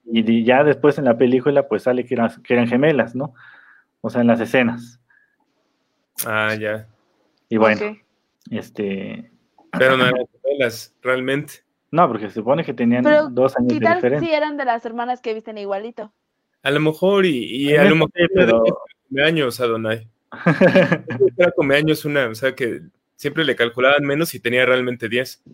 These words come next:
Speaker 1: <laughs> Bueno, el chiste es que le, le, le dicen, ¿no? Ahí mismo, que, pues, el cuate este se volvió loco y las mató, ¿no? Y ya,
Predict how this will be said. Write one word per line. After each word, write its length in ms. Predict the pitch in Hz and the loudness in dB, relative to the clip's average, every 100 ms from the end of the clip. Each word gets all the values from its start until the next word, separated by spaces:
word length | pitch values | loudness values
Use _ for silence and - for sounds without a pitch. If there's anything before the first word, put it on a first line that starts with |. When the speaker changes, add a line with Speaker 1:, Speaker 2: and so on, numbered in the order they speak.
| _ _ _ | _ _ _
Speaker 1:
<laughs> 1600 | - 165 147 147 135 131 135 120 - _ 165 156 151 135 147 139 - - - 247 160 117 - - 117 | 0 4 6 6 4 -2 -4 -8 -16 _ -6 -4 -4 -8 -10 -12 -18 -10 -4 -2 -4 -8 -14 -20 -16
Bueno, 460 | 160 135 123 127 | 2 4 4 2
el 100 | 123 120 | -2 -4
chiste 220 | 170 190 | 0 0
es 80 | 180 | 2
que 160 | 127 | 0
le, 180 | 117 123 | 0 -2
le, 140 | 120 | -2
le 140 | 120 120 | 0 2
dicen, 320 | 147 151 120 | 2 2 -2
¿no? 100 | 143 | 0
Ahí 120 | 139 | -4
mismo, 400 | 135 135 127 101 | -4 -6 -6 -12
que, 140 | - 113 | -10 -12
pues, 240 | 101 101 | -10 -8
el 260 | 113 104 104 | -8 -8 -10
cuate 320 | - 135 135 | 0 0 2
este 160 | 135 139 | -2 -2
se 100 | - | -2
volvió 260 | 107 117 120 | 0 2 4
loco 280 | 123 120 | 2 2
y 40 | 120 | 0
las 200 | 101 98 | 0 -4
mató, 320 | 101 117 113 | -4 0 0
¿no? 120 | 117 | -2
Y 80 | 131 | -4
ya, 120 | 107 | -8